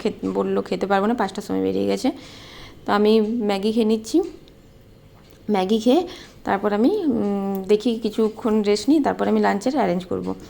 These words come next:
আহ, লাঞ্চে কী বানাবো সেটা এখনো ভাবিনি, চলো দেখছি, যখন বানাবো তখন তোমাদের সাথে শেয়ার করবো। আর ম্যাগিটা খেয়ে আমি, আহ, একটু রেস্ট করি। এডিটিংও, ভিডিওরও কিছু কাজ আছে, এডিটিং করা আছে, আপলোড করা আছে,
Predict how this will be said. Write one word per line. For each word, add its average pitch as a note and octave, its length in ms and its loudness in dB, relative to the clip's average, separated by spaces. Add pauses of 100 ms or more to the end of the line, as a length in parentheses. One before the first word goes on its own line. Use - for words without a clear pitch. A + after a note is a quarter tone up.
(560)
আহ, G#3 300 -2
লাঞ্চে A3 360 0
কী A3+ 140 -4
বানাবো A3+ 340 0
সেটা A3+ 200 -2
এখনো A3 160 0
ভাবিনি, A3 480 4 (540)
চলো B3 200 2
দেখছি, A#3 360 0
যখন G#3 580 -2
বানাবো G#3 300 2
তখন G3+ 260 -2
তোমাদের G3 220 -2
সাথে A3 220 -4
শেয়ার G3+ 240 -2
করবো। F3+ 340 -4 (1600)
আর G3+ 260 -2 (680)
ম্যাগিটা G#3+ 360 2
খেয়ে A#3 280 0
আমি, B3+ 220 6
আহ, - 1080 -6
একটু G3+ 180 -4
রেস্ট G#3 220 2
করি। B3 240 4
এডিটিংও, A3+ 440 2
ভিডিওরও G#3+ 420 4
কিছু A3 200 -2
কাজ G#3+ 200 2
আছে, G#3+ 220 2
এডিটিং G#3+ 280 2
করা G#3 180 2
আছে, G#3 180 -2
আপলোড G#3 260 2
করা G#3 240 0
আছে, G#3 220 0